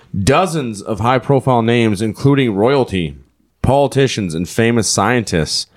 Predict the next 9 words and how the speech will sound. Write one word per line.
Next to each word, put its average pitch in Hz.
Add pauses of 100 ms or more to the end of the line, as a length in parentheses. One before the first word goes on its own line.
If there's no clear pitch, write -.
(360)
appeared 113
in 90
an 92
avalanche 101
of -
previously 151
sealed 110
court 107
documents 87